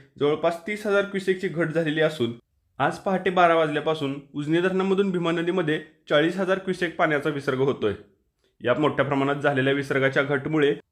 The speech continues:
भीमा नदीकाठच्या लोकांना दिलासा मिळालेला असून लवकरच भीमा नदीकाठी असलेली पुराची परिस्थिती ही मोठ्या प्रमाणात निवळण्यास मदत होणार आहे. काल संध्याकाळी मिळालेल्या माहितीनुसार वीर धरणातून नीरा नदीमध्ये जवळपास पाच हजार नऊशे क्युसेक एवढा पाण्याचा विसर्ग होतोय.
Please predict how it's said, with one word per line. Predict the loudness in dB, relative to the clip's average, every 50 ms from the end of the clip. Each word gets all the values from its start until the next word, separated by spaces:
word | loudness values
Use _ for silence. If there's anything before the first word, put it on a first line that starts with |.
| _ _ -2
भीमा | 0 2 4
नदीकाठच्या | 4 4 2 2 2 0 0 0 0 0
लोकांना | 0 0 0 0 0 0 2 2 0 0
दिलासा | 0 0 0 0 0 0 0 -2
मिळालेला | 0 2 4 4 4 4 2 2
असून | 0 0 0 -2 -2 -2 -4 -10 -8 -4
लवकरच | 0 0 0 0 0 0 2 2 2 0 -4 -14 -20 _ _ -8
भीमा | -4 -2 0 0
नदीकाठी | 0 0 0 0 0 0 0 2 2
असलेली | 0 0 0 0 0 0 0
पुराची | -2 0 2 2 2 0 0
परिस्थिती | -6 -6 -8 -8 -8 -8 -8 -6 -4 -6 -6 -8 -12 _ _
ही | -6 -2
मोठ्या | 0 0 0 0 -2 0
प्रमाणात | 0 2 2 4 2 2 2
निवळण्यास | 2 2 2 2 2 2 0 -2 -2
मदत | -2 -2 0 0 0 0
होणार | 0 2 2 2
आहे. | 2 2 0 -4 -10 _ _ _ _ _ 0
काल | 2 2 2
संध्याकाळी | 2 0 -2 0 2 4 4 4 4 4
मिळालेल्या | 2 2 4 4 4 4 2 2 2
माहितीनुसार | 0 0 0 -2 -2 -2 -2 0 0 0 0 0 -4 -14 _ _ _ _ _ _ -2
वीर | 2 4 4 4
धरणातून | 4 2 0 0 2 0 0 0 0 -2 -2 -2 -8 -12 _ -6
नीरा | -2 0 2 2 2
नदीमध्ये | 2 0 0 -2 0 -2 0 0 0 0 0 -2 -8 -20 -20 -14 -6
जवळपास | 0 2 2 2 2 0 -2 -2 -2 -2
पाच | -4 -4 -4 -4 -4
हजार | -4 -2 0 0 0
नऊशे | 2 2 2 0 0 -4
क्युसेक | -10 -10 -6 -4 -2 -2
एवढा | 0 2 0 0
पाण्याचा | 2 2 2 2 0 0 -2
विसर्ग | -4 -4 -6 -6 -4 -2
होतोय. | -2 -2 0 0 -2 -4